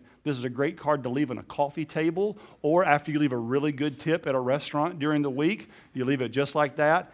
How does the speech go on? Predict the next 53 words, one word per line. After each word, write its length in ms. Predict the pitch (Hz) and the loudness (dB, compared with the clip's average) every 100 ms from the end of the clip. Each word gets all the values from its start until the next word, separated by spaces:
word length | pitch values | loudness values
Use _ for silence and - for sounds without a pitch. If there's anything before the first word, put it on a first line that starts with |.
| - | -12
and 80 | 135 | -4
there's 160 | 131 120 | -4 -2
information 680 | 147 151 135 135 147 143 | -2 0 0 0 0 -2
about 280 | 127 120 110 | -2 0 -2
the 60 | 117 | -4
church 400 | - 156 170 139 | -6 -4 -4 -4
and 120 | 113 | -4
what 160 | 120 123 | -6 -8
to 80 | 110 | -14
expect 520 | - - 139 143 139 | -14 -4 0 0 -4
and 160 | 110 | -8
where 140 | 120 123 | -4 -4
we 100 | 127 | -6
can 220 | 131 123 | -6 -4
be 100 | 123 | -4
found 380 | 123 123 123 120 | -2 -2 0 -2
and 80 | 120 | -4
all 240 | 117 117 | -2 -2
those 200 | 117 104 | -4 -6
good 240 | 120 113 | -6 -2
things. 360 | 151 127 98 - - - - | 2 0 -2 -14 -20 -20 -2
So, 380 | - 190 127 - - | 8 10 10 2 -6
if 140 | 131 160 | -6 -4
you 100 | 190 | 0
take 280 | 196 190 | 2 4
that 180 | 180 170 | 2 0
copy 360 | 180 160 156 170 | 4 4 4 0
of 200 | 135 110 | -2 0
God's 400 | 139 139 139 120 | 4 4 4 0
Word 400 | 143 151 208 208 - - - | 0 2 0 -4 -18 -20 -6
and 180 | 135 135 | -2 -2
you 180 | 165 196 | -2 -2
open 340 | 156 160 156 | -2 -2 -2
it 100 | 143 | 4
up 320 | 143 175 - - | 6 4 2 -8
to 220 | 151 127 - - | -6 -6 -10 -12
Mark 540 | 110 127 143 165 - | -6 2 4 2 0
chapter 420 | - 160 156 147 135 | 0 2 2 0 -2
one, 520 | 139 151 208 226 - - _ _ _ - - | 2 2 2 -4 -12 -20 _ _ _ -18 -6
you 240 | 156 208 | -4 2
are 100 | 170 | 2
going 280 | 147 156 156 | 4 2 2
to 80 | 127 | 0
see, 140 | 160 | 0
I 60 | 143 | 2
want 180 | 170 165 | 2 2
you 60 | |
to 80 | 160 | 0
look 180 | 170 170 | 0 2
at 140 | 180 | 0
the 140 | 147 131 | 0 -2
very 480 | 123 170 185 185 | 2 4 4 2
first 580 | 175 - 180 180 170 - | -2 -2 2 4 2 -2